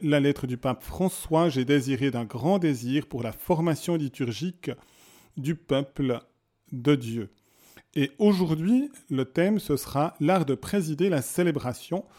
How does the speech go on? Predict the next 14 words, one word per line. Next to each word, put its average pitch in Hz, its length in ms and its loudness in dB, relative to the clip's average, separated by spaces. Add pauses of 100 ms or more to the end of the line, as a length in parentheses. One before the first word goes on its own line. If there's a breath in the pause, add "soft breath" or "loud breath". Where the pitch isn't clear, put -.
(260 soft breath)
Donc, 170 340 -2 (400 soft breath)
c'est 143 560 -2
l'art 143 640 0 (240)
que 147 80 4
le 131 100 4
prêtre 147 460 -2
doit 123 240 2
développer 151 800 0
lorsqu'il 180 560 -4
préside, 131 580 -4
lorsqu'il 143 480 -2
célèbre 156 560 0 (420 loud breath)
la 151 200 4
célébration 165 1040 0